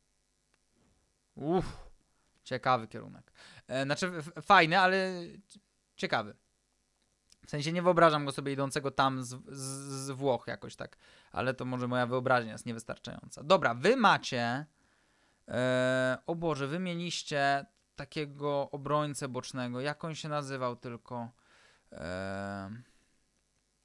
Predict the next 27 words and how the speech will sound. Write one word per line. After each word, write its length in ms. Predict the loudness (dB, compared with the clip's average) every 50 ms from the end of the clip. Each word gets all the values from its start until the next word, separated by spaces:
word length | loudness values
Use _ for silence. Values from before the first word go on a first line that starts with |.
| _ _ _ _ _ _ _ -4
no, 160 | -2 0 2
Napoli 320 | 2 2 2 2 2 2
miał 220 | 4 4 4 4 4
bocznego 420 | 0 -4 -4 -4 -4 -4 -2 -2
obrońcę 340 | -2 -2 -2 -4 -4 -8 -12
ciekawego. 380 | -10 -8 -8 -8 -6 -8 -10
Czekajcie, 380 | -12 -8 -4 -4 -4 -4 -6 -12
muszę 200 | -14 -12 -12 -14
sprawdzić. 600 | -10 -6 -4 -4 -4 -4 -10 -18 -20 -20 -20 _ _ _ _ _ _ _ _ _ _ -20 -20 -20 -20 -20 -20 -20 -20 -20 -20 -20 _ -20 -20 _ _ _ _ _ _ _ _ _ _ _ _ _ _ _ _ _ _ _
Zanoli. 720 | -12 -4 0 2 4 4 6 6 6 6 6 4 0 -6 -12 -14
Chodziło 440 | -6 -4 -4 -2 0 2 4 4 6
mi 200 | 6 4 4 2 2
o, 360 | 2 4 6 8 8 6 4 2
chodziło 340 | -4 -6 -4 0 0 2 2
mi 100 | 2 2
o 80 | 0 2
Zanoliego. 720 | 2 2 4 4 2 4 4 4 4 4 4 2 2 2 0 -2 -12 -20 -20 _ -4
E, 240 | -2 0 0 0
nie 120 | 0 2 2
mam 140 | 0 0 0
pojęcia, 380 | -2 -2 -2 -2 -2 -2 -2
gdzie 120 | -2 -2 -4
on 60 | -6
się 140 | -6 -6 -6
znajduje. 560 | -6 -4 -6 -6 -8 -8 -8 -6 -6 -6 -6 -8
Z 380 | -8 -8 -8 -8 -8 -8 -12 _ _ _ _ _ _ _ _ _ _ _ -20 -20 _ _ _ _ _ _ _ _ _ _ _ _ _ _ _
An-, 800 | -6 -4 -2 -2 -2 -2 -4 -4 -6 -4 -4 -4 -4 -6 -6